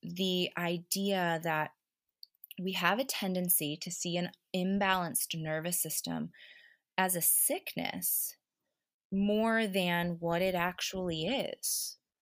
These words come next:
It's an imbalance. And that's because we are using what we know of the world and what we've known about the world in the past to create meaning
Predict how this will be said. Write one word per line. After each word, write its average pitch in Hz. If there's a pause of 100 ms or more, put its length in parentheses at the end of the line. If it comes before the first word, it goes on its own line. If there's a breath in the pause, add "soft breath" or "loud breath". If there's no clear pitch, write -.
(540)
It's 208
an 254
imbalance. 233 (440)
And 226
that's 240
because 240
we 202
are 240
using 214
what 190
we 208
know 185
of 175
the 165
world 165
and 170
what 165
we've 190
known 175 (100)
about 185 (240)
the 180
world 160
in 160
the 156
past 190 (400 loud breath)
to 220
create 185
meaning 185